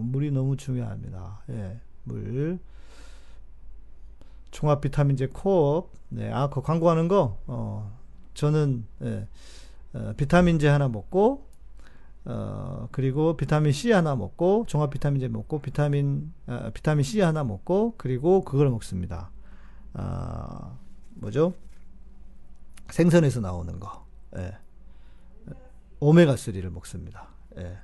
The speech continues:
잊어버려요? 그런데 자꾸. <laughs> 아, 그리고 여러분, 그, 예, 아침에 일어나시면 유산균을 드시는 게 좋아요. 예.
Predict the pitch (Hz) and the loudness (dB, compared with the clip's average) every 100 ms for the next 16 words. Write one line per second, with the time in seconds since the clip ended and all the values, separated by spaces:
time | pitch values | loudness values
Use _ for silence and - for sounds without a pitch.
0 | - - - - - - 135 147 143 190 | -18 -20 -20 -20 -20 -4 2 4 4 2
1 | - 127 113 104 - - - - - - | 0 -4 -4 -6 -8 0 4 4 4 -8
2 | - - - - 143 143 175 180 156 175 | -14 -14 -16 -8 0 4 8 8 10 6
3 | 190 - - - - - - - 170 180 | 4 -6 -18 -18 -18 -18 -20 0 6 8
4 | 170 151 139 147 143 143 139 - - 135 | 8 4 0 4 6 6 4 0 -8 -8
5 | 127 - 143 - 254 214 170 190 170 143 | -6 -2 -2 4 8 10 10 10 8 6
6 | 156 147 139 180 262 233 160 123 123 127 | 4 6 10 10 10 8 6 4 0 -2
7 | 110 - 98 82 82 95 - - - - | -4 -4 -4 -4 -6 -12 -18 -20 -16 -10
8 | 95 90 | -8 -10